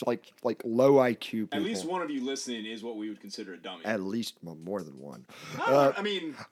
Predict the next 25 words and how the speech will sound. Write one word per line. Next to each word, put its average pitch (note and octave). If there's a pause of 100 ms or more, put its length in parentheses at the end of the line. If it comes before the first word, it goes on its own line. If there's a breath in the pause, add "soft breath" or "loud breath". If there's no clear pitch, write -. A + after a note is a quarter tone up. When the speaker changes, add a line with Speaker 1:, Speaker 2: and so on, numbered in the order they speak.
Speaker 1:
I E3+
might, C#3+ (100)
I'm A2
one F#2
of E2+
the F2
ones. - (120)
Let's A#2+
be D3+
real. C3+ (120)
Speaker 2:
<laughs> -
Speaker 1:
Uh, C#3+
I B2+
just, B2+
I'm A#2+
do-, C3
speaking C3
into C3
a A#2
can B2
digitally. G#2 (440 loud breath)
Uh, A#2+ (540)
but C#3+
no, C#3+
like, B2+